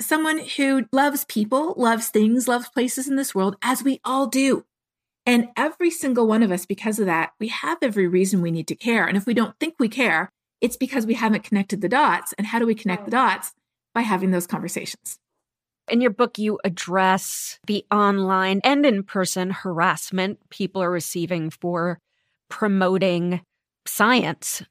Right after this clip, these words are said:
Speaker 2: This also applies to accurate teachings of history or basically anything I say on the internet at all. <laughs>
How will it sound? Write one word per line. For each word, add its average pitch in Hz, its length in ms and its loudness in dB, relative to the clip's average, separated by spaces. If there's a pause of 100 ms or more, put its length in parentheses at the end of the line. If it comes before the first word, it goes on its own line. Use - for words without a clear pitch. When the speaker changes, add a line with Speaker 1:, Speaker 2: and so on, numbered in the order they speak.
(100)
Speaker 2:
This 196 260 -2 (180)
also 214 520 6
applies 196 600 2
to 190 440 2
accurate 180 560 0
teachings 185 640 0 (100)
of 190 140 0
history 180 560 -2
or 180 220 0 (260)
basically 180 400 -2
anything 170 320 -2
I 165 60 2
say 180 280 0
on 170 140 2
the 165 120 2
internet 165 500 0
at 190 180 2
all. 208 340 4 (200)
<laughs> 262 100 4